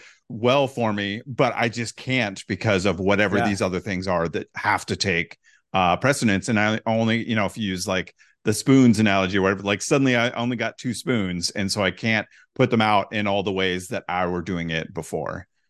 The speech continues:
Speaker 2: 'Cause you don't know how you're gonna have to prioritize stuff. That was stuff that I couldn't control. And juggling chainsaws, you're in control of the chainsaws. The thing that's gonna mess you up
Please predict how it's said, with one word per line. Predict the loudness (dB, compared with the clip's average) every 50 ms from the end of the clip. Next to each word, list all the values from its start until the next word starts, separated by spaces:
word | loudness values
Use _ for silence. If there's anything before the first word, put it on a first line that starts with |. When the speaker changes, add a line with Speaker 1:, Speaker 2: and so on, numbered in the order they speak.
| _ _ _ _ _ _ -6
Speaker 2:
'Cause | -4 -4 -2 -2
you | 0 2
don't | 2 2 2 2
know | 2 0 0
how | 2 0 0
you're | 2 2 0
gonna | 0 -2 -2
have | -2 -2 -4 -4 -4
to | -2 -2 0 -2 -2 -6 -10 _ _ _ _ _
prioritize | -4 -2 0 2 2 2 2 0 -2 -8 -12 -14
stuff. | -14 -14 -16 -16 -16 -20 _ _ _ _ _ _ _ _
That | -4 0 2 2 2 4
was | 2 2 0 0
stuff | 0 0 0 0 0 0
that | 0 0
I | 0
couldn't | 0 -2 -2 0 0 -2 -2
control. | -4 -6 -6 -4 -2 -2 -2 -2 -4 -8 -8 -6
And | -4 -4 -4 -4 -6 -10 _ -14
juggling | -6 -2 0 2 2 2 2 2 2 2 0
chainsaws, | 0 0 2 2 2 2 2 0 0 0 0 -2 -2
you're | 0 0 0
in | 0 -2 -2 -2
control | -2 -2 -4 -4 -2 -2 -2 -2
of | -2
the | -4
chainsaws. | -4 -4 -4 -6 -6 -6 -8 -10 -14 -14 -16 -12 -12
The | -8 -4
thing | -2 0 0
that's | 0 0 0
gonna | -2 0 0
mess | 0 0 0 0 -2 -2
you | -4 -2 0
up | 2 2 0 0 -4